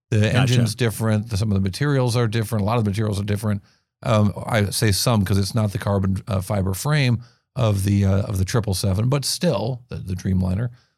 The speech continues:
Speaker 1: Um, but still, um, uh, the, they've put a lot of money, a massive amount of money. Uh, even throughout covid, they continued to invest in that seven three seven platform, uh, as discussed by C F O Greg Smith in the last conference call.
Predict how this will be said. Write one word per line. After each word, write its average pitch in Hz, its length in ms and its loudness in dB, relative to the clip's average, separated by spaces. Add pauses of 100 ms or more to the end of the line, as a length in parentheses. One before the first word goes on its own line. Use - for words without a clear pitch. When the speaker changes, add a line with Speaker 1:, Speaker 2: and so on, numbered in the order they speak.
(120)
Speaker 1:
Um, 139 180 2
but 143 140 2
still, - 580 -2
um, 107 460 0 (160)
uh, 123 280 -8
the, 120 480 -2
they've 123 300 0
put 143 180 -2
a 127 60 0
lot 123 380 2
of 123 80 2
money, 104 240 2
a 107 100 0
massive 120 540 2
amount 98 260 0
of 98 80 -4
money. 101 300 -4 (400)
Uh, 127 180 4
even 165 240 4
throughout 151 260 2
covid, 165 340 2
they 107 140 0
continued 123 640 0
to 117 220 -2
invest 117 500 0
in 107 200 2
that 104 220 2 (380)
seven 127 380 2
three 127 420 0
seven 104 480 2
platform, 101 720 -2 (320)
uh, 117 240 2
as 120 280 0
discussed - 680 -2
by 104 200 0
C 113 260 0
F 110 160 0
O 107 100 2
Greg 98 260 0
Smith 107 300 0
in 98 100 2
the 95 80 2
last 98 220 0
conference 90 380 -6
call. - 280 -14